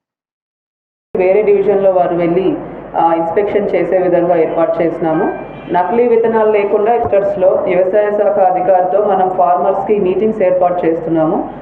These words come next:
Only, ఆ, సర్టి-, తర్వాత ప్యాడీ ప్రొక్యూర్‌మెంట్ సంబంధించి కూడా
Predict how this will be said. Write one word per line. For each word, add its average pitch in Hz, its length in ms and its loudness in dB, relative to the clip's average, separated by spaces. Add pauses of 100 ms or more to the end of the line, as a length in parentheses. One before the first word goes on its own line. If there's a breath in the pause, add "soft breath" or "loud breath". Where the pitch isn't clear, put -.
(180)
Only, 214 520 0 (160)
ఆ, 170 380 0 (640)
సర్టి-, - 880 -6
తర్వాత 196 340 2 (840)
ప్యాడీ 185 200 2
ప్రొక్యూర్‌మెంట్ 185 920 0
సంబంధించి 180 520 -2
కూడా 190 300 0